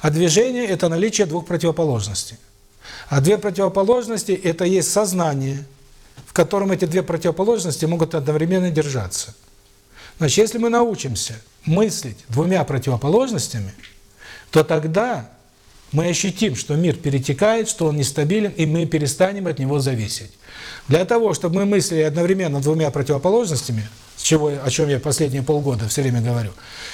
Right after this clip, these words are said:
мы должны жить душой, а не сознанием,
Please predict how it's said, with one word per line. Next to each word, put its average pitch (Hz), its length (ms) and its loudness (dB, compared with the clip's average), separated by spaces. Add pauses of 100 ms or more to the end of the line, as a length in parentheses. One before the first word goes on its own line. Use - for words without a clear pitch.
(180)
мы 165 160 4
должны 190 400 4
жить 165 300 2
душой, 208 580 2
а 202 160 4
не 160 300 2 (240)
сознанием, 247 760 2